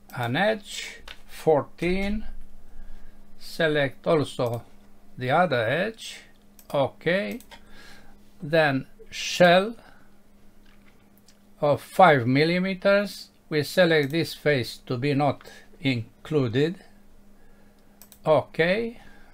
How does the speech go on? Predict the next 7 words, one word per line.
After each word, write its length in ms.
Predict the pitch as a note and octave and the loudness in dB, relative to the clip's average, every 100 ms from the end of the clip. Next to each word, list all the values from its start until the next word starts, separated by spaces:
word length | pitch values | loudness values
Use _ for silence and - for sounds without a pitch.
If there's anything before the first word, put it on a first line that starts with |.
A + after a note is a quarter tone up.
| - - | -20 -14
then 540 | D3+ C#3+ E3+ D#3 C#3 - - - | -8 0 4 4 0 -10 -20 -16
this 420 | C3+ B2 E3 - | -10 -4 -2 -4
face 600 | - C3+ A#2 G#2+ - - - - - - - - _ - | -6 -4 -2 -4 -12 -16 -20 -20 -20 -20 -20 -20 _ -12
for 220 | D3+ C#3 | -2 0
a 100 | C3+ | 2
new 240 | C#3+ C#3+ | 2 -2
sketch. 720 | A#2 - D#3+ G3+ - - - | -4 -4 -2 -2 -4 -12 -14